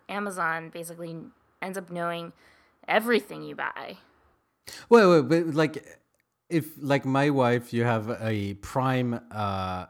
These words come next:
Speaker 2: Visa card, then, you know, they will know anyways, correct?
Speaker 1: Yeah, I
Speaker 2: I mean,
Speaker 1: mean, when you actually think about it, Amazon pretty much already knows everything.
Speaker 2: Yes.
Speaker 1: Uh,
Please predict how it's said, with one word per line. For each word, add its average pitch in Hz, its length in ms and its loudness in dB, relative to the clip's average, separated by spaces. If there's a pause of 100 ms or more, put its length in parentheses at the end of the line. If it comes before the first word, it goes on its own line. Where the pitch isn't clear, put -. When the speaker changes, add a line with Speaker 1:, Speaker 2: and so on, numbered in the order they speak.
(220)
Speaker 2:
Visa 147 400 -2
card, 92 520 -6 (720)
then, 117 380 -2
you 123 120 -4
know, 101 340 -6
they 131 120 -2
will 147 220 0
know 113 260 -2
anyways, 92 760 -6
correct? 113 400 -10
Speaker 1:
Yeah, 262 340 4
I - 40 -4
Speaker 2:
I 240 40 2
mean, 262 320 2
Speaker 1:
mean, 233 80 -6
when 277 140 -2
you 277 160 -2
actually 285 320 -2
think 208 180 -8
about 175 240 -2
it, 160 140 -6
Amazon 170 460 -6 (260)
pretty 185 260 -6
much 165 220 -4
already 180 400 -2
knows 208 200 -4
everything. 254 640 -4 (800)
Speaker 2:
Yes. - 400 -6
Speaker 1:
Uh, 71 40 -20